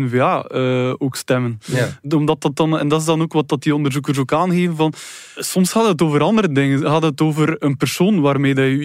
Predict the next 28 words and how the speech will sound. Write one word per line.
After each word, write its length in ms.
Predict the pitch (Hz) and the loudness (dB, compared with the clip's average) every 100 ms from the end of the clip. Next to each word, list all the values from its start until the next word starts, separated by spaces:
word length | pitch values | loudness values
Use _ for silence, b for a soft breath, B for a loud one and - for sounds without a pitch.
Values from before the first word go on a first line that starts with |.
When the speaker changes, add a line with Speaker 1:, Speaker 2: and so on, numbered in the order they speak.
| 143 | -2
Speaker 1:
je 180 | 139 - | -2 -2
identificeert 760 | 147 147 - 135 135 - 175 | 0 0 -2 -6 -4 0 0
bij 100 | 160 | 0
die 140 | 143 135 | -2 -2
partij 520 | 139 127 - 135 135 | -2 -2 0 0 2
en 100 | 131 | 0
dat 100 | 131 | 0
je 100 | 131 | 2
niet 180 | 135 147 | 0 0
bij 140 | 143 | 0
een 80 | 139 | 0
andere 280 | 147 180 151 | 0 0 0
partij 380 | 139 131 - 131 | 0 -2 0 0
terug, 180 | 135 135 | 0 0
of 160 | 123 | -2
een 80 | 127 | -4
persoon 340 | 110 - 151 | -8 -2 0
dat 100 | 147 | 2
je 80 | 135 | 0
vertrouwt. 560 | 127 123 - 190 190 - | -2 -2 0 0 0 -2
Of, 180 | 135 127 | -2 0
eh, 120 | 131 131 B B B B | -2 -2 B B B B
of 120 | 139 | -4
soms 280 | - 180 151 | 2 0 2
gaat 140 | 175 | 0
het 140 | 160 135 | 0 0
gewoon 200 | 151 160 | 0 2
over 300 | 147 143 | 2 -2